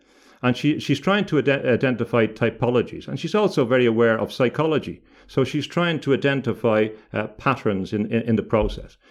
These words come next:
So she, she s-, solidifies it into five, a st-, a five-stage process. So the first process is some kind of awakening.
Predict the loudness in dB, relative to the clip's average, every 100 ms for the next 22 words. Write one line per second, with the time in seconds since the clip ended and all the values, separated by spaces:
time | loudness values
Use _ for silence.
0 | -20 -20 -20 -4 2 2 2 -2 -2 -2
1 | 0 0 -2 -10 -14 -12 -14 -4 2 4
2 | 4 4 4 4 2 0 -2 -2 2 4
3 | 4 4 0 0 -2 -2 -2 2 4 4
4 | 2 0 2 0 0 0 0 -6 -16 _
5 | _ _ -20 _ -4 0 6 6 6 0
6 | -16 2 4 4 4 2 2 -2 0 0
7 | 2 2 2 4 4 4 2 -4 -12